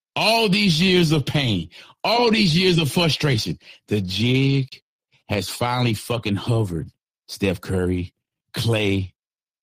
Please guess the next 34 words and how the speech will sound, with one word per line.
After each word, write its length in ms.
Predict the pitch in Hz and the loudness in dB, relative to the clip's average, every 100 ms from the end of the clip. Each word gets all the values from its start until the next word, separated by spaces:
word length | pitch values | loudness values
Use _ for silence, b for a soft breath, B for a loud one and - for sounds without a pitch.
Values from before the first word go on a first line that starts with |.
| _ _ | _ _
my 140 | 107 110 | -4 -4
clutch 480 | - 127 131 - 82 | -2 0 0 -2 -2
brother, 480 | 120 123 117 110 104 _ _ _ _ - | 0 2 0 -2 -6 _ _ _ _ -4
Draymond 640 | 123 131 123 120 120 113 | 0 2 2 2 0 -2
Green. 500 | 92 117 120 117 113 - _ _ _ _ _ - | 0 0 2 0 -2 -6 _ _ _ _ _ -2
I'ma 180 | 151 | 0
send 300 | 139 - 175 | 0 0 2
y'all 200 | 170 165 | 2 2
boys 420 | 143 151 151 143 131 | 2 4 2 2 0
off, 280 | 120 98 101 104 | 0 0 0 0
man. 280 | 101 95 - _ _ | -2 -4 -8 _ _
Thanks 240 | 175 202 | 0 0
for 140 | - 196 | 2 2
the 80 | 175 | 4
memories, 480 | 170 175 151 131 | 4 4 2 2
Golden 300 | 110 123 117 | 0 0 0
State. 440 | 110 - 120 110 - _ _ _ _ _ _ | 0 -2 -2 -2 -6 _ _ _ _ _ _
Thank 200 | 175 175 | -2 2
you 80 | 185 | 2
for 180 | 143 170 | 2 2
all 160 | 170 | 2
those 260 | 175 170 151 | 2 2 4
moments. 680 | 147 156 147 120 - - - B B B | 4 4 2 0 -2 -12 -20 B B B
Thank 200 | - 196 208 | -4 0 0
you 60 | |
for 160 | 190 202 | 2 2
the 60 | |
three-pointers. 880 | 170 170 180 139 147 139 120 87 - B B _ | 2 2 2 2 2 2 0 -4 -10 B B _
Thank 180 | 185 214 | -4 2
you 100 | 214 | 2
for 180 | 175 185 | 2 2
all 240 | 185 196 | 4 4
the 80 | 185 | 2
fuckery. 640 | 151 - 180 139 104 78 | 2 0 0 0 -2 -4